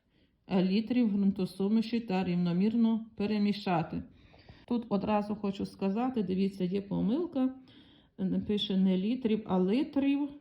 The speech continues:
І ви інколи мені пишете, що я помиляюся, коли, м, щось не так говорю. Бачите, яка досить відома фірма,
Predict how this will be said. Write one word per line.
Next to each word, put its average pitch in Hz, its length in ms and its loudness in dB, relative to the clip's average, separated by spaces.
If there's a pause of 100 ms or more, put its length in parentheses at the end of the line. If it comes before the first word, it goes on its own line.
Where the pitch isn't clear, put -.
(720)
І 202 360 2
ви 208 380 -2 (160)
інколи 208 460 0
мені 196 220 4
пишете, 202 400 -4
що - 160 -6
я 202 220 0
помиляюся, 247 800 4
коли, 226 680 0 (640)
м, 196 320 2
щось 214 280 -4
не 208 120 -2
так 208 220 -2
говорю. 202 580 0 (440)
Бачите, 196 540 -2
яка 196 340 0
досить 202 400 -4
відома 196 440 0
фірма, 262 500 0